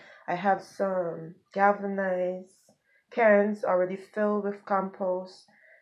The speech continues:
and I figured, you know what, let me try it with the black garbage can and see how,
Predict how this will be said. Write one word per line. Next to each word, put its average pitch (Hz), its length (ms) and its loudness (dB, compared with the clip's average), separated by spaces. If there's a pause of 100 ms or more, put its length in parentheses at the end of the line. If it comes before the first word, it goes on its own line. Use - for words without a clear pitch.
and 196 120 0
I 196 80 4
figured, 196 500 -4
you 190 80 -4
know 190 180 0
what, 190 220 2
let 180 220 -2
me 190 120 -8
try 185 500 -2
it 175 260 -6
with 185 200 -10 (120)
the 170 80 -8
black 175 480 -2 (100)
garbage 185 520 -6
can 233 500 6 (640)
and 175 200 -4
see 196 680 -12 (1120)
how, 185 640 6